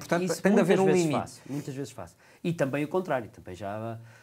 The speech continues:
Speaker 2: pela minha mulher, também já disse, "Ah, se pudesses não sei quê, para o mês que vem, pá, pá, pá, que consegues umas, umas datas", e conseguimos mexer ali, ou porque eles estão mais, mas também às vezes, outra polémica, posso lançar?
Speaker 1: Bora.
Speaker 2: Já tenho os dados aqui na mão e tudo para lançar.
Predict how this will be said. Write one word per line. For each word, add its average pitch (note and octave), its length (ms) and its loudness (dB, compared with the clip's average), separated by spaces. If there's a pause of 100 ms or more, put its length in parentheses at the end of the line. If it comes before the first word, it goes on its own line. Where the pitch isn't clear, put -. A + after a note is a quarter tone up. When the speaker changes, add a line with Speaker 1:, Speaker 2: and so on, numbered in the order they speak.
(120)
Speaker 2:
pela F#2+ 140 -8
minha A2 100 -4
mulher, B2+ 400 -2
também G#2 180 -8
já G#2 140 -6
disse, A#2+ 320 -6
"Ah, D3 160 -4
se C#3 100 -16
pudesses C3 360 -12
não B2+ 100 -10
sei A#2 160 -14
quê, C3+ 300 -10
para A#2 120 -12
o A#2+ 60 -8
mês A#2 220 -10
que - 120 -20
vem, C3+ 220 -8
pá, A2+ 100 -14
pá, G#2+ 120 -12
pá, C3 360 -10
que - 60 -20
consegues A#2 380 -10
umas, A2+ 240 -8
umas A2 200 -10
datas", A#2 380 -8
e F#2 60 -14
conseguimos F#2+ 540 -14
mexer G#2+ 300 -12
ali, A#2 380 -8 (500)
ou F2 140 -8
porque A2 260 -12
eles G#2 120 -8
estão A2+ 160 -8
mais, A2+ 240 -6
mas F3+ 120 -6
também G#3+ 240 -4
às F#3+ 140 -4
vezes, F#3+ 540 -4 (340)
outra E3 180 -8
polémica, G#2+ 520 -8
posso A#2 240 -10
lançar? B2 280 -8 (120)
Speaker 1:
Bora. C3+ 280 -2 (460)
Speaker 2:
Já - 60 -20
tenho A2+ 160 -10
os A2+ 80 -10
dados A#2 200 -8
aqui A2+ 160 -14
na A#2 120 -10
mão A2 200 -10
e G#2+ 40 -14
tudo G#2+ 180 -16
para A2 140 -12
lançar. G2+ 280 -16